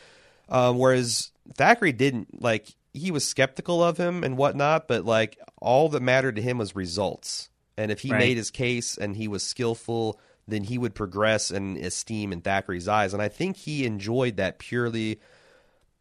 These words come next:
Speaker 1: meritocracy.
Speaker 2: Mm-hmm.
Speaker 1: Like, if everyone
Speaker 2: Sure.
Speaker 1: was like Thackeray, we would, yeah, sure, you'd have some resistance at first, but we'd move a lot quicker because he just doesn't give a shit except for anything about re-, results. And I thought that there was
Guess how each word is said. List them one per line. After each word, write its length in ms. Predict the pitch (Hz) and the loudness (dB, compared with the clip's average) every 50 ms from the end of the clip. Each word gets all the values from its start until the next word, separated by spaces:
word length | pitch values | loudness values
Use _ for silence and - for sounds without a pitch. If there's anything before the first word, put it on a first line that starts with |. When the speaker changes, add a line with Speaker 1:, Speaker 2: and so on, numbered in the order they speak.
| _ _ _ _ - | _ _ _ _ -6
Speaker 1:
meritocracy. 1400 | 120 117 117 120 120 123 123 123 123 123 117 - - - 117 120 113 - - 92 85 - - 85 - - - - - _ _ 123 | -4 -2 0 0 2 4 4 6 4 4 2 0 2 4 6 4 4 4 -2 -4 -2 -2 -4 -4 -6 -10 -12 -14 -16 _ _ -4
Speaker 2:
Mm-hmm. 320 | 127 131 131 143 151 147 | -4 -2 -2 -2 -2 0
Speaker 1:
Like, 160 | 151 120 117 127 | 2 2 2 2
if 100 | 120 110 | 0 2
everyone 460 | 110 139 151 160 170 165 156 160 - | 2 2 2 4 4 4 6 6 6
Speaker 2:
Sure. 60 | - | 6
Speaker 1:
was 160 | 135 127 113 120 | 4 2 4 4
like 220 | 127 123 117 - | 4 4 4 2
Thackeray, 640 | - - 139 151 160 151 - 131 110 107 104 104 104 | 2 2 4 4 4 4 2 0 0 0 0 0 -2
we 220 | 104 101 117 120 120 | -2 0 -2 -2 0
would, 240 | 113 110 101 90 78 | 0 -2 -2 -4 -4
yeah, 220 | - 143 143 110 92 | 0 2 2 2 2
sure, 520 | - - - 185 156 120 107 107 117 117 113 | 0 0 0 2 2 4 2 2 0 -2 -2
you'd 220 | 117 113 113 104 | -2 -2 0 2
have 160 | 113 113 107 | 2 2 2
some 140 | - - 107 104 | 2 -2 -2 -2
resistance 440 | 104 98 110 113 - - 104 90 | -4 -4 -4 -6 -6 -6 -6 -6
at 100 | 98 - | -6 -8
first, 300 | - - 160 165 151 - | -2 0 0 0 0 -2
but 80 | - 107 | -4 -6
we'd 260 | 98 117 117 110 104 | -4 -4 -4 -4 -4
move 220 | 107 107 110 107 95 | -4 -4 -2 -2 -2
a 40 | |
lot 280 | 98 92 92 90 - - | 0 0 -2 -2 -4 -6
quicker 340 | - - 196 - - 90 82 | -6 -6 -4 -4 -4 -6 -6
because 320 | - 95 - 107 95 - | -6 -6 -6 -6 -6 -4
he 100 | - 127 | -8 -8
just 180 | 127 120 98 - | -8 -8 -4 -2
doesn't 220 | 107 98 90 95 | -4 -4 -4 -6
give 180 | 87 104 135 135 | -4 -4 -4 -4
a 60 | 113 | -4
shit 220 | - - 92 90 | -4 -4 -6 -6
except 240 | 85 - - 95 - - | -8 -8 -8 -10 -8 -8
for 60 | - | -8
anything 220 | 92 101 101 104 98 | -6 -6 -6 -4 -4
about 180 | 95 85 73 | -4 -4 -4
re-, 120 | 90 90 85 139 - | -4 -6 -8 -8 -8
results. 480 | 98 90 82 85 110 123 127 120 - | -8 -8 -6 -4 -2 -2 -2 -2 -4
And 60 | - 101 | -6 -6
I 40 | 95 | -6
thought 360 | - _ 110 110 117 110 - | -4 _ 0 0 0 0 -2
that 120 | - - - | -8 -8 -4
there 140 | 110 104 | -4 -4
was 320 | 101 104 104 101 98 95 | -2 -2 -2 -2 -2 -4